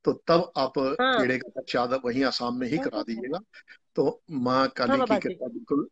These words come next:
Speaker 1: चलती रहेगी। बल्कि
Speaker 2: बाबा जी,
Speaker 1: एक,
Speaker 2: बाबा जी, एक
Speaker 1: एक,
Speaker 2: बात।
Speaker 1: एक सेकंड। हाँ, हाँ, बोलिएगा
Speaker 2: हाँ,
Speaker 1: आप,
Speaker 2: बाबा
Speaker 1: मैं
Speaker 2: जी।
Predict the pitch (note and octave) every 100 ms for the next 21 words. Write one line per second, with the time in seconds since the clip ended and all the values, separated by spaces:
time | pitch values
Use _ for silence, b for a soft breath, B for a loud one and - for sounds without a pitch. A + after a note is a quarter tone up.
0 | _ - C3+ A#2 B2+ A2+ G#2+ G#2+ A2+ -
1 | b _ - C#3 C3+ - D#4+ F4+ G4+ F#3
2 | F#3 - C4 D4 E4 E4 - D4 - _
3 | _ _ _ _ _ _ _ F#3+ F3+ -
4 | B2 B2 A#2 - _ _ _ - C3 A2+
5 | G#2 - C#3 B2 D3 C3+ D3 A#2 B3 F#3+
6 | C#3+ C3+ -